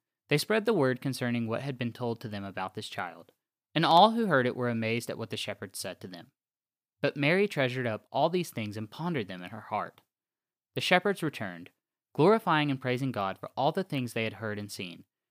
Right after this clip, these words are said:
which were just as they had been told. On the eighth day, when it was time to circumcise the child, he was named Jesus, the name the angel had given him before he was conceived. This effectively ends the birth story of Jesus Christ of Nazareth.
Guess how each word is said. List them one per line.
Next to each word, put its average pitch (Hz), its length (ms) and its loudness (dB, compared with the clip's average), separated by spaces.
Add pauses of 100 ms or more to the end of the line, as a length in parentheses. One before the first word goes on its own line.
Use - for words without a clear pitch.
(100)
which 131 220 -2
were 156 80 -2
just 170 360 0
as 170 120 -2
they 120 120 2
had 104 120 -4
been 101 120 -8
told. 87 340 -12 (840)
On 127 120 6
the 131 120 6
eighth 175 300 2
day, 92 320 -2 (340)
when 151 100 4
it 185 80 6
was 180 120 2
time 196 240 4
to 214 40 -4
circumcise 123 600 0
the 117 80 -12
child, 85 460 -10 (260)
he 165 80 4
was 170 160 4
named 175 240 2
Jesus, 95 440 -6 (240)
the 123 80 -2
name 151 260 4
the 185 140 2
angel 120 280 2
had 120 180 -8
given 101 220 -4
him 90 140 -12
before 101 280 -6
he 98 80 -4
was 87 160 -10
conceived. 95 560 -12 (1500)
This 240 300 2 (100)
effectively 156 760 -2
ends 120 280 0
the 120 100 -4
birth 110 260 -4
story 98 360 -8
of - 140 -12
Jesus 147 340 -4
Christ 92 340 -4
of 92 120 -16
Nazareth. - 420 -14